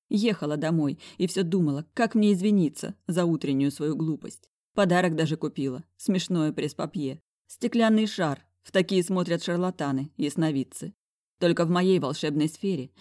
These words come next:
в завихрениях перламутра, были фигурки мальчика и девочки, держащих в руках клетку с белым крысом. Дура. Абсолютная.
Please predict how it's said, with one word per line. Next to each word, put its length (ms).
в 80
завихрениях 680
перламутра, 580
были 220
фигурки 420
мальчика 460
и 100
девочки, 600
держащих 560
в 20
руках 320
клетку 500
с 120
белым 320
крысом. 480
Дура. 520
Абсолютная. 1000